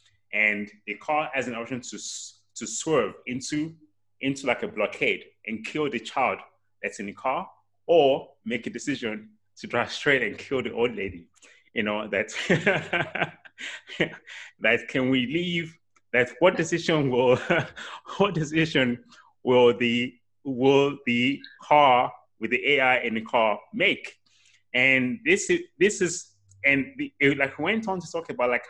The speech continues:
how, how decision in different parts of the world is gonna be based on the different sets of cultures around the world, where in Germany, Germans believe that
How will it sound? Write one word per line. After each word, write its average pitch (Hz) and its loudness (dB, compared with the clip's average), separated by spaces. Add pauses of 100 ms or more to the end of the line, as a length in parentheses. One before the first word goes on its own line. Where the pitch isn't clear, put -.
how, 143 4 (340)
how 165 4
decision 156 -4 (240)
in 127 -2
different 139 -4
parts 127 -4
of 113 -12
the 107 -10
world 117 -2
is 104 -10
gonna 110 -10
be 104 -10
based 110 -2 (100)
on 101 -6 (340)
the 104 -10
different 117 -6
sets - -2
of - -20
cultures 107 -4
around 101 -4
the 92 -6
world, 87 -6
where 101 0 (420)
in 104 -4
Germany, 131 0
Germans 147 -2
believe 117 -4 (280)
that 101 -2